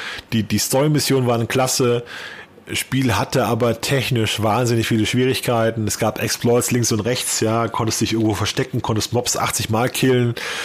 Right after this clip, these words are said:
gab technische Schwierigkeiten ohne Ende, gab riesige Probleme.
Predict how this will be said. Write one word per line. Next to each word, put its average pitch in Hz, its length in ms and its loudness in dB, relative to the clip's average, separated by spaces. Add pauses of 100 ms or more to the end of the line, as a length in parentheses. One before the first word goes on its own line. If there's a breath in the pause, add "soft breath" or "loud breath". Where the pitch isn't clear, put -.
(260 loud breath)
gab 117 200 2
technische 120 400 0
Schwierigkeiten 107 720 2
ohne 113 300 2
Ende, 113 300 0
gab 98 220 0
riesige 107 300 2
Probleme. 101 480 2